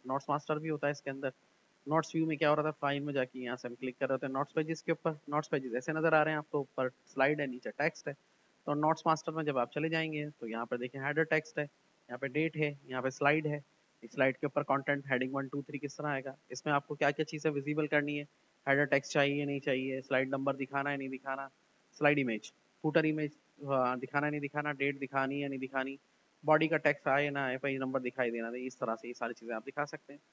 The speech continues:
फिर इसके size पे बात कर लें, अगर ये इस तरह से नज़र आए या फिर ये इस तरह नज़र आए, तो उसको आप अपने हिसाब से set कर सकते हैं। orientation landscape पे भी कर सकते हैं और portrait पे भी रख सकते हैं। ये आपकी notes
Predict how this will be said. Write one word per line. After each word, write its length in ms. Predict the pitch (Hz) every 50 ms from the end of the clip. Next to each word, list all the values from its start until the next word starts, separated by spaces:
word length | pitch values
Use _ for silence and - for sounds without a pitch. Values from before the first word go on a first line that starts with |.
| _ _ _ _ _ -
फिर 100 | - 165
इसके 200 | 143 - - 165
size 300 | 151 - 156 147 147 -
पे 100 | - 165
बात 200 | 156 147 147 -
कर 80 | - 143
लें, 140 | 139 139 139
अगर 340 | 139 135 - 123 120 123 127
ये 60 | 127
इस 120 | 127 -
तरह 160 | - 135 135
से 100 | 139 -
नज़र 240 | 135 135 131 135 127
आए 220 | 131 127 131 139 131 - -
या 80 | 131 131
फिर 160 | - 120 107
ये 160 | 110 104 92 - _
इस 100 | - -
तरह 180 | - 135 131 131
नज़र 240 | 127 127 123 120
आए, 120 | 113 110 - - _ _ _ _ _ _ _ -
तो 40 | 135
उसको 200 | 123 - - 135
आप 120 | 113 104
अपने 200 | 131 131 - 135
हिसाब 200 | 123 - 123 113
से 100 | - 143
set 200 | 131 - 139 127 -
कर 120 | - 143
सकते 300 | - - 139 - - 139
हैं। 60 | 131
orientation 520 | - 135 147 160 165 165 151 160 147 160 151
landscape 400 | 143 135 139 139 - - 160 147
पे 100 | 160 156
भी 100 | 156 160
कर 140 | - 160
सकते 320 | 156 - - - _ - 160
हैं 80 | 180 - _ _ _ _ _ _ -
और 120 | 151 165 160 - _ _ _ _ _ _ _ _ _ _ _ -
portrait 360 | 156 156 156 156 127 113 -
पे 100 | - 104
भी 120 | 98 95
रख 140 | 90 117 -
सकते 280 | - 131 - _ - 135
हैं। 120 | 131 135 _ _ _ _ _ _ -
ये 100 | 165 165
आपकी 300 | 151 135 131 - 160 151
notes 340 | 139 131 135 135 - -